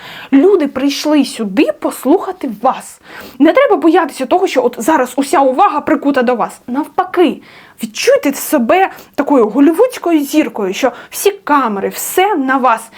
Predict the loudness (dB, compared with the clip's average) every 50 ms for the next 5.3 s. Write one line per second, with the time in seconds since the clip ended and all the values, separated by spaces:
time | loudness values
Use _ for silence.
0 | -20 -6 -2 -2 -2 -2 -2 -2 -2 -2 0 0 0 0 0 0 0 0 2 2
1 | 0 -2 -6 -10 -10 -6 -2 0 0 0 0 -2 -8 -8 -8 -4 -4 -4 -4 -4
2 | -2 0 2 2 2 2 0 -4 -4 -4 -2 0 0 0 -2 -4 -8 -14 -20 -20
3 | -20 -20 -6 -2 -2 -2 0 0 0 0 0 0 -4 -8 -4 -2 -2 -2 -2 -4
4 | -8 -4 -2 0 2 2 2 2 0 0 0 -2 -2 -4 -4 -6 -6 -4 0 0
5 | 0 0 -2 -6 -12 -18